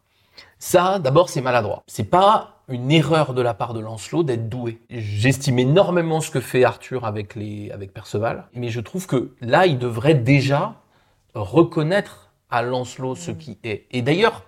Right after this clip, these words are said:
Speaker 1: Perceval, on voit bien, il y a plein de moments dans le, dans la série où il est pas jaloux de Lancelot. Il voit bien que Lancelot est meilleur. Il y a un moment où, dans un épisode, bah justement, je crois que c'est dans La Poétique aussi, où il dit, « Mais Lancelot, il a toujours des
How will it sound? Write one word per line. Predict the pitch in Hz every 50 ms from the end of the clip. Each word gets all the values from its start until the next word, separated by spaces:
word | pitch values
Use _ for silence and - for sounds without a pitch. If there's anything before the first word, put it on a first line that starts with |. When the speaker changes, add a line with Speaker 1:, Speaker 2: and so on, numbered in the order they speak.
| _ _ -
Speaker 1:
Perceval, | 135 - - - - 135 139 175 202 202 185 - -
on | 120
voit | 107 104 113 117
bien, | 120 131 151 160 151
il | 120
y | 107
a | 90
plein | - 143 147 156
de | 151
moments | 143 131 131 135 131 131
dans | 120 113 110
le, | 107 107 104
dans | 107 107
la | 110 107
série | - - 113 120 160 208 202 -
où | - 117 113 101 - _ -
il | 117 117
est | -
pas | - - 214 208 175
jaloux | 147 135 143 139 139 139 139
de | 123 123
Lancelot. | 123 123 120 120 - - 120 120 - _ _ -
Il | 143 123
voit | 117 123 139 135
bien | 131 139 196 208 214
que | 208 185
Lancelot | 139 135 135 135 - 143 131
est | 123
meilleur. | 123 123 120 120 117 113 - -
Il | 123
y | 120
a | 123
un | 123 135
moment | 135 135 143 147 147 147 139
où, | 123 120 120 107 - _ _ _ _
dans | - 117 110 113
un | 117 120
épisode, | 123 117 - - 120 113 143 180 208 220 160 113 - - _ -
bah | 113 101
justement, | 107 104 - 131 143
je | -
crois | - 127
que | -
c'est | 110
dans | 107 104
La | 104 98
Poétique | - 131 120 107 - 131 117 117
aussi, | 113 - - 190 220 214 - _ _ _ _ - -
où | 127 120 127
il | 123
dit, « | 117 123 151 185 208 233 - - _ _ _ _ _ _ _ -
Mais | 113 117 117 113
Lancelot, | 117 127 131 131 - - 156 175 202
il | 185 123 107
a | 107
toujours | - - 165 160 147 147 175 190 190 175 131 120
des | 110 113 120 113 113 113 113 110 110 110 110 110 107